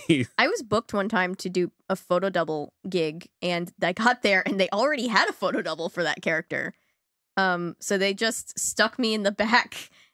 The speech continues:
Speaker 2: and eventually at the very last scene of the day, I got to be a background. <laughs> Um, but I just did nothing for twelve hours of the rest of that day.
Speaker 1: Oh gosh, I remember I was on a show and,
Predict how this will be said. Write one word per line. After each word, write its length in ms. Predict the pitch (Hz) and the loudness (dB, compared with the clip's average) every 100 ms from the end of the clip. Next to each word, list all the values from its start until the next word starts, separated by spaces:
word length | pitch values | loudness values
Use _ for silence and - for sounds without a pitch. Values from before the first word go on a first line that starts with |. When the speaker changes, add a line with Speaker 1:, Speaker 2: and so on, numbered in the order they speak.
| - | -2
Speaker 2:
and 200 | 202 190 | 0 2
eventually 640 | 190 247 294 262 220 190 | 4 2 2 2 2 2
at 120 | 185 | 0
the 80 | 202 | -2
very 300 | 190 220 240 | 0 2 2
last 240 | 214 208 - | 2 2 2
scene 140 | 202 | 0
of 80 | 190 | 0
the 60 | 190 | 2
day, 200 | 220 202 | 2 2
I 80 | |
got 220 | - 185 - | 2 0 0
to 80 | |
be 300 | 196 180 175 196 | 0 2 2 0
a 100 | 185 | 2
background. 760 | 190 208 196 180 190 285 - - - | 2 2 2 2 2 0 -2 -12 -6
<laughs> 120 | 208 - - | -6 -6 2
Um, 480 | 208 175 156 156 208 _ | 2 4 0 -8 -12 _
but 160 | 202 208 | 2 4
I 80 | 208 | 4
just 240 | 220 233 - | 2 0 0
did 160 | 202 | 2
nothing 340 | 196 - 180 175 | 2 2 -2 -2
for 100 | 175 | -2
twelve 320 | - 185 180 | 2 2 2
hours 640 | 180 170 165 170 - - - | 0 0 0 -2 -4 -6 -2
of 160 | 185 | -2
the 80 | 180 | 2
rest 260 | 170 165 - | 0 0 0
of 40 | |
that 180 | 175 175 | 0 2
day. 380 | 214 208 202 247 - _ _ _ _ - | 2 2 2 0 -6 _ _ _ _ -6
Speaker 1:
Oh 140 | 95 | -4
gosh, 240 | 90 95 127 | -2 -2 2
I 80 | |
remember 300 | 120 123 120 | 2 2 2
I 100 | 110 | 2
was 160 | 107 104 | 2 0
on 160 | 107 104 | 0 0
a 80 | |
show 460 | 104 - 107 101 104 | -2 0 0 2 0
and, 300 | 107 107 107 | -2 -2 -4